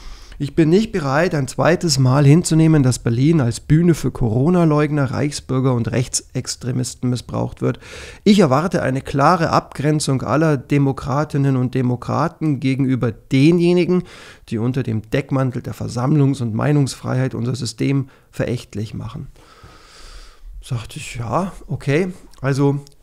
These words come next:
äh, grundsätzlich, äh, fällt mir das ganz leicht. Also A, bin ich kein Corona-Leugner. Wie gesagt, ich habe covid schon gehabt. Äh, Reichsbürger bin ich auch nicht. Ich finde die auch doof.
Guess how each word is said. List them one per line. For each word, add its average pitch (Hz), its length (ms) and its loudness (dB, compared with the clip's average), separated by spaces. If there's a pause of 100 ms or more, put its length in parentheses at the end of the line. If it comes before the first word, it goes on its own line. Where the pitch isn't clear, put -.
(200)
äh, 123 200 0
grundsätzlich, 143 840 -2
äh, 127 380 -6
fällt 139 260 -8
mir 147 100 -2
das 127 200 -6
ganz 120 260 -10
leicht. 131 460 -4
Also 135 160 -4
A, 147 200 -2
bin 151 180 -2
ich 147 100 -8
kein 135 200 -4
Corona-Leugner. 180 840 -2
Wie 127 100 -4
gesagt, 139 400 -4
ich 131 140 -8
habe 131 140 -10
covid 131 340 -6
schon 127 220 -6
gehabt. 135 480 -6 (560)
Äh, 139 60 -4
Reichsbürger 139 920 -2
bin 139 160 0
ich 123 200 -6
auch 165 280 -2
nicht. 190 260 -4
Ich 131 80 -10
finde 127 200 -8
die - 80 -8
auch 123 160 -8
doof. 156 340 -4